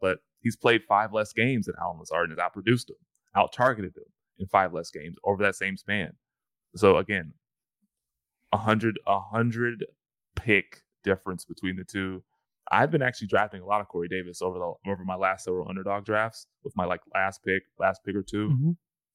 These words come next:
Speaker 1: And so it, it just makes sense, right? It just makes sense, you know, to take a shot on a guy that's gonna be on the field, especially in two, three wide receiver sets. Um, and he can command targets. He's, he, he's been a, a, a, a, a target. He was a target earner,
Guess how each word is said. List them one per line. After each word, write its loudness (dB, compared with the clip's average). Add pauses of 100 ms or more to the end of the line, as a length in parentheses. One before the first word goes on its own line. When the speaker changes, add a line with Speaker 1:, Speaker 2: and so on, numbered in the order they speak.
Speaker 1:
And -6
so 6
it, -4
it -6
just -14
makes -2
sense, 0
right? 0
It -6
just -12
makes -2
sense, -6
you -6
know, -6
to -6
take -2
a -6
shot 2
on -10
a -16
guy -2
that's -6
gonna 2
be 0
on -2
the -8
field, 0 (260)
especially 2
in 0
two, 0
three 0
wide 6
receiver -6
sets. -2 (560)
Um, 2
and -2
he -2
can -4
command 0
targets. -2 (140)
He's, -4 (300)
he, 2
he's -6
been 0
a, -2
a, -2 (100)
a, -12 (600)
a, -6 (140)
a -6
target. 2
He 0
was 0
a -6
target 0
earner, -2